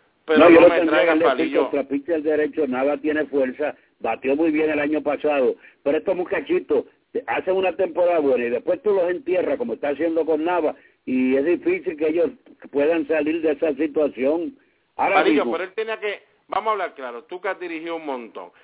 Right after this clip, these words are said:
Speaker 1: él tenía
Speaker 2: Sí.
Speaker 1: que saber que Sizemore iba a ser out en esa última entrada, que,
Speaker 2: Lo sabía,
Speaker 1: que,
Speaker 2: sabía
Speaker 1: es
Speaker 2: que,
Speaker 1: como que,
Speaker 2: que
Speaker 1: es como
Speaker 2: Gomes
Speaker 1: que
Speaker 2: no
Speaker 1: déjame
Speaker 2: le
Speaker 1: traer a
Speaker 2: batea
Speaker 1: Sizemore
Speaker 2: derecho,
Speaker 1: para que
Speaker 2: eso lo
Speaker 1: sea
Speaker 2: sabe
Speaker 1: out.
Speaker 2: él. Él lo trajo para los bo-, pitchers zurdos, que él batea bien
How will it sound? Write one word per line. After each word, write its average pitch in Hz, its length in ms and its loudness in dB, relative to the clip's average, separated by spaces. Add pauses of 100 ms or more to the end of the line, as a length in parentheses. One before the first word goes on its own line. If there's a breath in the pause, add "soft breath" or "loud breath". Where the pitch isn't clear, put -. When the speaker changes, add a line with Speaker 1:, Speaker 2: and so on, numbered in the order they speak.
(120 soft breath)
Speaker 1:
él 247 200 0
tenía 202 340 -6
Speaker 2:
Sí. 190 80 -8
Speaker 1:
que 175 100 -10
saber 147 440 -6
que 135 200 -12
Sizemore 127 400 -6
iba 117 140 -8
a - 80 -14
ser 113 160 -10
out 107 160 -6
en 104 60 -14
esa 107 180 -16
última 98 260 -18
entrada, 92 640 -8 (500 soft breath)
que, 160 180 4
Speaker 2:
Lo - 40 -8
sabía, 160 260 2
Speaker 1:
que, 156 120 0
Speaker 2:
sabía 170 260 2
Speaker 1:
es 202 60 0
Speaker 2:
que, 208 80 -2
Speaker 1:
como 208 240 0
que, 170 340 -6 (540)
Speaker 2:
que 180 60 2
Speaker 1:
es 160 60 0
como 190 160 2
Speaker 2:
Gomes 208 160 0
Speaker 1:
que 214 60 4
Speaker 2:
no 208 100 4
Speaker 1:
déjame 214 140 4
Speaker 2:
le 208 60 0
Speaker 1:
traer 226 220 2
a 220 60 4
Speaker 2:
batea 220 200 2
Speaker 1:
Sizemore 247 320 0
Speaker 2:
derecho, - 0 -
Speaker 1:
para 240 120 2
que 220 80 -2
Speaker 2:
eso 226 60 2
lo 226 60 0
Speaker 1:
sea 208 180 2
Speaker 2:
sabe 233 120 2
Speaker 1:
out. 226 200 4
Speaker 2:
él. 277 200 -4 (440 loud breath)
Él 214 160 0
lo 240 160 2
trajo 247 380 0
para 170 220 0
los 151 120 2 (120)
bo-, - 200 -6 (140)
pitchers - 360 -2
zurdos, 175 380 0
que 147 80 -2
él 160 120 0
batea 180 340 -4
bien 214 260 0